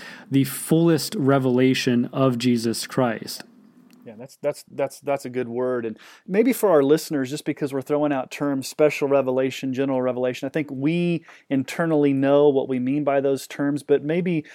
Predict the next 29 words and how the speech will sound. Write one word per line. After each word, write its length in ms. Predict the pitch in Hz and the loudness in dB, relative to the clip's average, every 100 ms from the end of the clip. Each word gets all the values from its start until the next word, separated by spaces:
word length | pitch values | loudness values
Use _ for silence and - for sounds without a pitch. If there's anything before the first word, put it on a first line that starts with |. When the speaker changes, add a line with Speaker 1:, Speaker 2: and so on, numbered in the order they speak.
| - | -6
Speaker 2:
for 100 | - | 0
those 260 | 139 156 165 | 4 4 4
that 80 | 151 | 0
it's 140 | 131 | -2
the 100 | 131 | -4
first 240 | - 151 - | 0 0 0
time 160 | 143 | 0
they're 100 | 131 | 4
listening 300 | 139 143 139 | 4 4 -2
to 80 | 131 | -4
this 180 | 123 - | -6 -6
podcast 760 | - 156 156 - 123 117 - | -2 0 0 -2 -2 -2 -4
and, 160 | 127 131 | -6 -4
and 120 | 139 | 0
we 200 | 135 135 | 2 0
throw 280 | 123 151 160 | 2 6 8
out 160 | 147 139 | 8 6
these 160 | 123 | 0
terms, 340 | - 160 143 - - - | -2 0 0 -2 -14 0
let's, 280 | 156 185 - | 4 4 4
let's 180 | 202 220 | 4 6
just 160 | 226 - | 4 4
define 360 | - 165 156 | 6 8 8
terms. 320 | - 165 139 | 6 2 4
What 220 | 139 180 185 | 8 10 10
is 180 | 165 | 6
the 100 | 156 | 6
difference 360 | 143 160 151 135 | 6 6 4 -2
between 420 | 123 - 135 131 | -4 0 0 0